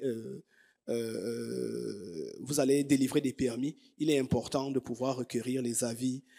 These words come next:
les avis, euh, des, des entités techniques. Et il faudra justement un, euh,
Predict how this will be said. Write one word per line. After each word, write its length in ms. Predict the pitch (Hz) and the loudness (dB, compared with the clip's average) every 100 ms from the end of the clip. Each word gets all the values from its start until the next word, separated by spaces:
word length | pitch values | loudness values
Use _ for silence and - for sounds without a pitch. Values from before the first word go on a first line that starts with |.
| - | -6
les 240 | 113 113 | 0 2
avis, 360 | 117 117 131 131 | 0 0 0 2
euh, 140 | 123 | 0
des, 180 | 113 117 113 113 95 | 0 0 0 -2 -2
des 200 | 120 117 | -2 -2
entités 340 | 117 - 131 | -2 -2 -2
techniques. 380 | 127 117 123 123 _ - _ | -2 -4 -4 -8 _ -20 _
Et 60 | 131 | -2
il 60 | |
faudra 320 | 127 131 139 | 0 4 4
justement 440 | 135 127 127 139 139 | 4 2 -2 -4 -4
un, 220 | 139 139 - _ _ - | -4 -6 -12 _ _ -8
euh, 180 | 113 | -6